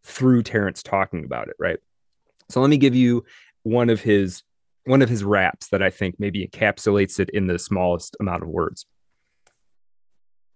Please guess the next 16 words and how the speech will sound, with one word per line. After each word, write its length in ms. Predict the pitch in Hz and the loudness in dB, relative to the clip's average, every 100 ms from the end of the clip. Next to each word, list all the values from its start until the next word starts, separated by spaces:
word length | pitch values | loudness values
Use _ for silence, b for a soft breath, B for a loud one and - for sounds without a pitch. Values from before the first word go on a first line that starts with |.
| _ | _
The 80 | 127 | -4
thing 240 | - 180 | 0 0
about 280 | 214 180 139 | 4 4 4
D 160 | 120 135 | 4 4
M 120 | 117 | 2
T, 240 | - 82 | -2 -6
quote 300 | - 139 123 - _ | 0 2 2 0 _
from 160 | - 104 | -8 -6
Terrence 260 | 104 92 90 | -2 -4 -6
McKenna, 280 | 76 76 | -10 -8
The 80 | 87 | -8
thing 240 | 107 190 226 | 0 2 4
about 220 | 208 135 | 4 4
D 140 | 135 | 4
M 140 | 139 117 | 4 2
T 400 | 113 107 101 | -2 -2 -2